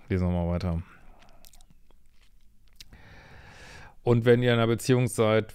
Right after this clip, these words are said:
wo Verlustängste total angetriggert werden, klar, man guckt immer erstmal bei sich, was stimmt mit mir nicht, ne? Äh, warum, ist ja auch richtig so, zu gucken, warum bin ich nicht mehr in der Selbstliebe, warum hänge ich so viel an Beziehungen, warum ist mir das so wichtig,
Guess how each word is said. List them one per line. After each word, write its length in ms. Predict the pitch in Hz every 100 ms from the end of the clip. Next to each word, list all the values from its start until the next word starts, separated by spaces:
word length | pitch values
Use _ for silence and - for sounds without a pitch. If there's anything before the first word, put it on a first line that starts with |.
| -
wo 320 | 113 117 117
Verlustängste 800 | - 113 131 - 113 117 - 110
total 300 | 110 117 107
angetriggert 480 | 123 120 113 110 113
werden, 420 | 107 107 110 107
klar, 180 | 127 135
man 120 | 117
guckt 180 | 120 -
immer 160 | 117
erstmal 540 | 107 - 110 107 104 104
bei 220 | - 104
sich, 560 | 101 127 226 - - - - - - - - - - - - - - - - -
was 120 | 101
stimmt 220 | - 113
mit 80 | 110
mir 280 | 110 120 151
nicht, 360 | 151 170 180 -
ne? 360 | 110 120 131 131 101 110 110
Äh, 40 | 104
warum, 840 | 104 113 117 113 110 113 117 117 117
ist 100 | 123
ja 80 | 131
auch 100 | 117
richtig 280 | 147 - 92
so, 180 | 107 98
zu 140 | 110
gucken, 280 | - 113 104
warum 180 | 101 107
bin 80 |
ich 100 | 104
nicht 100 | 113
mehr 80 | 101
in 60 | 101
der 80 | 98
Selbstliebe, 500 | 127 - 127 117 107
warum 540 | 101 101 104 104 101 -
hänge 260 | - 113 110
ich 80 | 101
so 100 | -
viel 180 | - 107
an 120 | 104
Beziehungen, 420 | 101 - 131 123
warum 140 | 107
ist 100 | 101
mir 60 | 104
das 100 | -
so 120 | 117
wichtig, 440 | 127 - 127 117